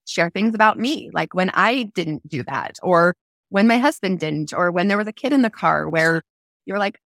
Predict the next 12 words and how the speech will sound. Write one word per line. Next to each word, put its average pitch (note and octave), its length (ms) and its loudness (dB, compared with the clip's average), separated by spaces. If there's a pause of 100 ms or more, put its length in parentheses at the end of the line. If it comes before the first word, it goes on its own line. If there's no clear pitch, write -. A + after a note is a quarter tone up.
(340)
you A3+ 120 -2
know, A#3+ 240 2 (240)
like F3 200 0
I F#3+ 200 0 (100)
shared G3 220 -4
that F3+ 120 0
experience F#3+ 360 -8
with G#3 120 -8
my F3+ 140 -2
son's G3 280 -6
friend. A3+ 260 -2 (240)
It's - 160 -6